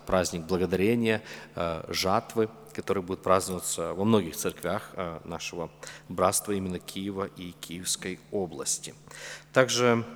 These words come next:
э, если говорить о Киеве и Киевской области, то просто молитвенная такая, э, поддержка нужна. Э, говорили об этом братья на пасторском совете, э, пасторской встрече. Каждый четверг в нашей церкви идёт пасторская, э, молитва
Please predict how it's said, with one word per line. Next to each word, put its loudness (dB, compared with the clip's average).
э, -2
если 0
говорить 2
о 4
Киеве 4
и 2
Киевской -2
области, -2
то 4
просто 6
молитвенная 4
такая, 2
э, 0
поддержка 4
нужна. 0
Э, -4
говорили 2
об 2
этом -2
братья 0
на -4
пасторском 0
совете, -2
э, 2
пасторской 4
встрече. 0
Каждый 6
четверг 0
в -2
нашей 4
церкви 4
идёт -2
пасторская, 0
э, -4
молитва 0